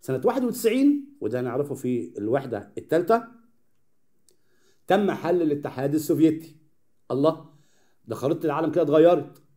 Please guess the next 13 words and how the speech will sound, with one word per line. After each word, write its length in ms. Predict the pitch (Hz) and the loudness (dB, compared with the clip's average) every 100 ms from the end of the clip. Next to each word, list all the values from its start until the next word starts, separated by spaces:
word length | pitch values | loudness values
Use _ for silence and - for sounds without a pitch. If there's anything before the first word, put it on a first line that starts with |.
| _ _ _ _ _ _ _ _ - | _ _ _ _ _ _ _ _ -4
والاتحاد 800 | 117 123 - - - - 190 196 | -2 -2 -4 -10 -10 -10 -6 -4
السوفيتي 1120 | 143 170 160 220 202 180 143 135 127 120 - _ _ _ _ _ _ - | -2 4 10 10 10 0 0 2 0 -4 -6 _ _ _ _ _ _ -6
بقى 140 | 185 | 0
كام 180 | 262 247 | 2 4
دولة؟ 360 | 233 233 - - - _ - | 4 4 2 -8 -20 _ -8
لما 120 | 120 | -6
اتحل 280 | 135 - 202 | -6 0 0
بقى 140 | 185 | 0
كام 160 | 196 208 | -2 2
دولة؟ 360 | 208 240 - - - _ - | 4 4 2 -10 -20 _ -8
بقى 100 | 139 | -8
خمستاشر 500 | 139 123 - 139 113 | -6 -8 -6 -8 -8
دولة. 360 | 85 92 73 | -8 -8 -10